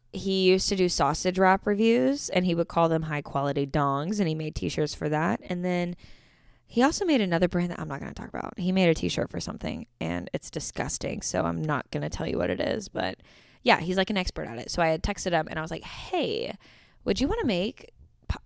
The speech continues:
merch for my podcast?" And he was like, "Yeah." And I was like, "Slay." So hopefully there's, like, a t-shirt coming, maybe a sweatshirt. I had an idea for a hat that was, like, gonna have a bow on the front,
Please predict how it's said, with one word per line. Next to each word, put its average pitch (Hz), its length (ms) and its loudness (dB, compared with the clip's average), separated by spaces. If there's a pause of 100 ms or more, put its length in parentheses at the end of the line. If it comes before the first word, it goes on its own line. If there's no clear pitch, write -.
(160)
merch 160 460 -2
for 175 160 0
my 160 640 -4 (200)
podcast?" 233 800 -6
And 180 100 -2
he 190 100 -2
was 214 100 -2
like, 170 200 -4 (100)
"Yeah." 156 500 0 (220)
And 185 100 -8
I - 20 -4
was 170 100 -6
like, 165 100 -8 (100)
"Slay." 175 800 2 (140)
So 160 360 -4 (920)
hopefully 285 360 -4
there's, 208 260 -2
like, 180 200 -4 (400)
a 185 80 -4
t-shirt 185 420 0
coming, 202 560 0 (380)
maybe 160 240 -2
a 226 40 -2
sweatshirt. 208 800 -4
I - 40 -8
had 202 160 2
an 214 60 -2
idea 196 240 0
for 202 140 -4
a 214 40 -4
hat 165 480 0 (540)
that 185 220 0 (200)
was, 175 160 -2
like, 160 220 -6 (120)
gonna 170 160 -2
have 170 160 -2
a 165 60 2
bow 156 520 2 (180)
on 170 160 -2
the 156 60 -6
front, 156 500 -4